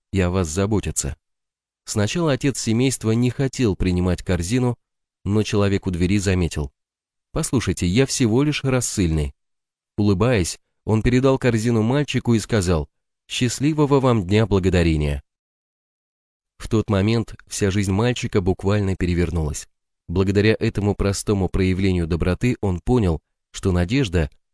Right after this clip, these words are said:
понятие вечное, что люди, даже незнакомцы, способны проявлять реальную заботу о других. Чувство благодарности охватило все его существо, и он поклялся себе, что однажды станет достаточно обеспеченным человеком,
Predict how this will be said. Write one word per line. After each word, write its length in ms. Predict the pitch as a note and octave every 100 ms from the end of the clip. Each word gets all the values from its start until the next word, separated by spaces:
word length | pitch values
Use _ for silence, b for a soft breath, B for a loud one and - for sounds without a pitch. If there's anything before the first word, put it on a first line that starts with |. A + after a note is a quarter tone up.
| _
понятие 460 | F#2 F#2 F2 F2+ F2
вечное, 540 | G2 F2 - D2+ C#2 - _ _
что 240 | - - F#2
люди, 360 | B2+ G#2+ E2+ -
даже 280 | F2 F2 E2+
незнакомцы, 760 | F2+ E2+ F#2+ - E2+ - E2 - _ _
способны 540 | - - F#2+ B2+ B2 A#2
проявлять 500 | A2+ A2 G#2 A2 -
реальную 480 | G#2+ G#2+ A#2+ A#2+ B2
заботу 460 | A2 G#2 F#2 D#2+ E2+
о 60 |
других. 420 | E2 E2+ D#2 - _ _ _ _ _
Чувство 420 | - D#3 - C3+ A#2+
благодарности 840 | B2 B2 B2 E3 B2 A2+ - A2+
охватило 680 | G2 A2+ A2 - C3+ A#2 G#2
все 280 | - C#3+
его 240 | C3+ A2+ A2+
существо, 680 | - G2+ G#2+ - F2+ D2+ - _ _ _
и 60 | G2+
он 100 | G2
поклялся 560 | A2 - B2 G2+ G2
себе, 280 | E2+ F2+ E2
что 180 | - F2+
однажды 400 | F2+ G#2 F2 F#2
станет 460 | - G2 F#2+ E2+ - -
достаточно 680 | F2+ F2+ A2 A2 G2 G2+
обеспеченным 640 | F#2 F2+ - G2 - F2+ D#2+
человеком, 580 | - E2+ F2+ A2+ G2